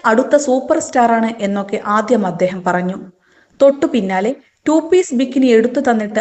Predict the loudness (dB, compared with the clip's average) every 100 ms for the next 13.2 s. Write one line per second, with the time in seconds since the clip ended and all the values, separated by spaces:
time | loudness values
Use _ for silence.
0 | -4 -2 -2 0 -2 -2 -2 -2 -2 -4
1 | -6 -6 -6 -6 -8 -10 -18 _ -8 0
2 | 0 0 -4 -4 -2 0 0 0 -2 -2
3 | 0 2 2 2 0 -2 -2 -2 -2 -2
4 | -2 -4 -8 -6 -2 -2 -2 -2 -2 0
5 | -2 0 -2 0 -2 -2 -4 -6 -18 -20
6 | _ -20 _ _ 0 2 4 4 4 2
7 | 2 2 0 0 2 2 2 0 -2 0
8 | 0 0 -2 -2 -4 -4 -6 -4 -4 -6
9 | -4 -2 0 0 -2 -2 -2 -4 -6 -4
10 | -4 -6 -12 -20 -20 _ _ _ _ -2
11 | -2 -2 2 2 2 2 0 0 0 0
12 | 0 0 -2 -2 -2 -2 -4 -8 -6 -2
13 | -2 -2